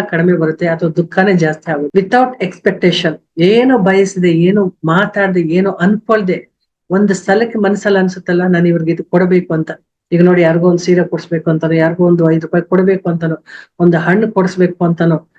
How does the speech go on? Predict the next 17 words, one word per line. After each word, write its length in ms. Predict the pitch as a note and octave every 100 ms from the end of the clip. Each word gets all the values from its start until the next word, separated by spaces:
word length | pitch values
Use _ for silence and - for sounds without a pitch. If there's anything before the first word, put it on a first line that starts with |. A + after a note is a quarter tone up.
| _ _ -
ಈ 80 | F#3
ತರ 140 | G#3+
ಯಾವಾಗ 440 | G3 F3 E3+ G3+ A3
ತಟ್ಟಂತ 500 | A3 F#3+ - - A3+
ಮನ್ಸಲ್ಲಿ 480 | A3+ G3 F#3+ - F#3+
ಅನ್ಸುತ್ತೋ 400 | F3+ F3+ F3 F3
ಅದೇ 340 | D#3+ - D#3+ F#3
ಸತ್ಯ, 400 | - - - - _ -
ಅದೇ 220 | E3 F#3+
ನೀವಾಗಿರ್ತೀರ. 680 | G3+ E3+ D#3+ D3+ D#3 - D3+ - _ _ _ -
ಅದು 160 | E3+ E3
ಮಾಡ್ಬಿಟ್ರೆ 840 | D#3+ G3 A#3+ G#3 F#3 E3+ D#3+ E3 _ _ _ _ -
ಅದು 240 | E3+ E3
ಅಮ್ಮನವ್ರು 420 | E3 F3 F#3+ F3
ವಾಪಸ್ 340 | C#3+ D3+ - -
ಕೊಟ್ಟೆ 300 | D#3+ - D#3
ಕೊಡ್ತಾರೆ. 480 | - C#3+ - C#3